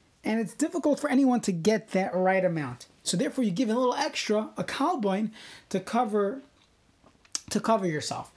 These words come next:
So it has nothing to do with a money changer. It's not a cr-, processing fee, and therefore, kazeh yitnu, you should give like this. And since we can't be exact,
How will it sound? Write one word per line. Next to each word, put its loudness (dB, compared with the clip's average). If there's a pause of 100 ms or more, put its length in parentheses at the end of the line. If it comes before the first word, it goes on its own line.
(260)
So 0 (100)
it 0
has 2
nothing 0
to -2
do 2
with 0
a 0
money 0
changer. -4 (160)
It's -18
not 0
a -4 (100)
cr-, -4 (120)
processing -2
fee, -2 (220)
and 0
therefore, 0
kazeh -2
yitnu, -2
you -4
should -2
give 0
like -2
this. -2
And -4
since -4
we -6
can't -4
be 0
exact, 0